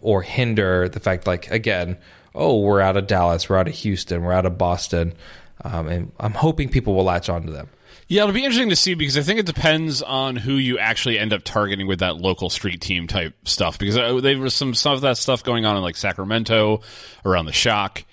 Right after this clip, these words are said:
Speaker 2: Um, and I believe, I think, believe Boston was doing some stuff too.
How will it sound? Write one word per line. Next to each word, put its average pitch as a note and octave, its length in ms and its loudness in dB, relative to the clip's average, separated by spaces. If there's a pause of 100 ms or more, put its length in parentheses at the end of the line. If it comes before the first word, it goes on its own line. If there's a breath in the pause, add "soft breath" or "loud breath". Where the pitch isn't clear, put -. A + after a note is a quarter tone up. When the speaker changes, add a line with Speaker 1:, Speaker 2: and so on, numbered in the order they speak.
(460 soft breath)
Speaker 2:
Um, E2+ 440 -2
and F2 140 -2
I F2 80 0
believe, F#2+ 640 0 (180)
I F#2 120 -6
think, G2 160 -2
believe G2+ 240 2
Boston G#2 360 2
was F#2+ 120 2
doing G2+ 260 2
some F#2+ 160 -2
stuff G2 240 -2
too. F#2+ 500 0